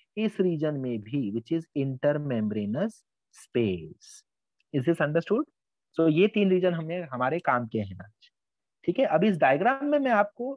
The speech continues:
ड्राइंग करके नहीं explain कर पाऊंगा, इसलिए मैंने आपको पहले regions बता दिए, और अब मैं पूरे page को तीन part में divide कर सकता हूँ,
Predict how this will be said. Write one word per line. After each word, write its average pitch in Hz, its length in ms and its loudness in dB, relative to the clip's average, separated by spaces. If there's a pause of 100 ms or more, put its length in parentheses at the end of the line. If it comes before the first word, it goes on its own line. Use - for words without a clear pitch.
(100)
ड्राइंग 165 440 -2
करके 135 280 -4
नहीं 240 180 0
explain 143 320 -6
कर 117 160 -2
पाऊंगा, 107 440 -4 (340)
इसलिए 202 240 0
मैंने 202 160 4
आपको 190 220 0
पहले 196 220 2
regions 160 380 2
बता 120 260 -2
दिए, 104 420 -8 (340)
और 165 160 4
अब 226 240 2
मैं 247 160 0
पूरे 196 260 2 (100)
page 160 520 0
को 180 340 -6 (300)
तीन 214 260 0
part 127 240 0
में 190 140 -2
divide 156 300 -2
कर - 120 -20
सकता - 320 -20
हूँ, 98 100 -20